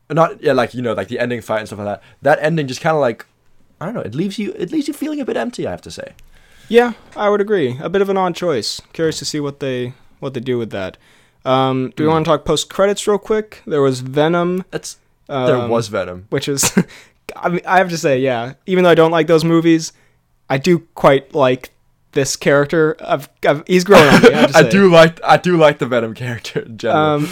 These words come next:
Speaker 2: but that, but
Speaker 1: Tom
Speaker 2: now he's
Speaker 1: Hardy
Speaker 2: gone.
Speaker 1: has fun with it.
Speaker 2: Tom Hardy's
Speaker 1: He
Speaker 2: out.
Speaker 1: is gone.
Speaker 2: Which kinda sucks, 'cause, I mean, I guess, like, they put the Venom symbiote there, but they got rid of, like, what I actually care about with Venom, which is his Tom Hardy dynamic. So that's kind of
Speaker 1: Yeah.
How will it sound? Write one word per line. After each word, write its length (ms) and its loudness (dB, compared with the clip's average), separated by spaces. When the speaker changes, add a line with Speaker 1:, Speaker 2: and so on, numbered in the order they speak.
Speaker 2:
but 140 2
that, 240 -2
but 80 0
Speaker 1:
Tom 80 4
Speaker 2:
now 80 6
he's 80 6
Speaker 1:
Hardy 160 4
Speaker 2:
gone. 100 4
Speaker 1:
has 160 0
fun 180 -2
with 120 -6
it. 160 -10
Speaker 2:
Tom 160 2
Hardy's 320 4
Speaker 1:
He 160 -12
Speaker 2:
out. 140 6
Speaker 1:
is 180 0
gone. 400 4
Speaker 2:
Which 220 2
kinda 200 2
sucks, 420 0
'cause, 360 0
I 120 2
mean, 140 6
I 100 4
guess, 180 4
like, 100 4
they 120 4
put 240 0
the 80 0
Venom 500 -2
symbiote 480 2
there, 300 -2
but 140 -4
they 160 2
got 240 0
rid 120 4
of, 120 2
like, 320 -6
what 260 -2
I 60 0
actually 380 -4
care 180 2
about 240 2
with 140 -8
Venom, 280 -4
which 140 -10
is 120 -8
his 180 -8
Tom 300 -4
Hardy 320 -2
dynamic. 560 -8
So 140 -14
that's 160 -4
kind 200 -6
of 60 0
Speaker 1:
Yeah. 400 2